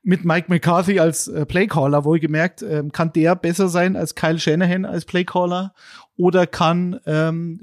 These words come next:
die Dallas Cowboys Offense mit der Eagles Def-, äh, Eagles Offense mithalten, was die, was die Punkte betrifft, die da aufs Board gebracht werden? Das werden wir zweimal im Jahr eh schon demnächst sehen.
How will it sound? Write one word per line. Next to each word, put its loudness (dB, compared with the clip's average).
die -8
Dallas 2
Cowboys 2
Offense -2
mit -2
der 2
Eagles 0
Def-, 0
äh, 2
Eagles -2
Offense -2
mithalten, 2
was -6
die, -6
was -4
die -6
Punkte 0
betrifft, -4
die -2
da 2
aufs -2
Board -2
gebracht -6
werden? 0
Das -8
werden 2
wir 0
zweimal 0
im -2
Jahr 2
eh -2
schon -2
demnächst -4
sehen. -2